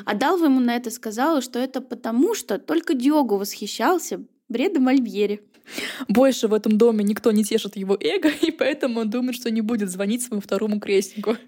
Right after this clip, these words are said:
Speaker 2: <laughs> Как сейчас выяснилось, что Лукас второй крестник.
Speaker 1: Запоминайте, как заслужить любовь Альбьери. Эдни надо взять на заметку. <clears throat> Ну а в это время Альбьери удостоверился, что с ребёнком всё хорошо, и вышел из операционной.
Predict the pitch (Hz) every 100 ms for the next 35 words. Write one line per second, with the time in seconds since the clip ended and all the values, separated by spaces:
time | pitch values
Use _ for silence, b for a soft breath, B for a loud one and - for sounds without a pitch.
0 | 427 640 - - - 208 208 214 202 196
1 | 180 180 - 196 180 208 - 202 196 208
2 | 185 - 220 - _ - 240 240 240 233
3 | 370 330 233 214 220 - 220 202 330 277
4 | 202 233 285 254 220 202 202 190 196 269
5 | 262 202 214 214 202 254 247 214 220 185
6 | 175 - 185 _ _ _ - 240 226 285
7 | 302 330 269 226 226 208 208 202 247 226
8 | 196 - 208 233 226 202 - 190 - 208
9 | 214 226 214 190 190 208 196 196 196 269
10 | 359 - 247 285 233 247 226 220 226 233
11 | 226 196 202 185 175 170 165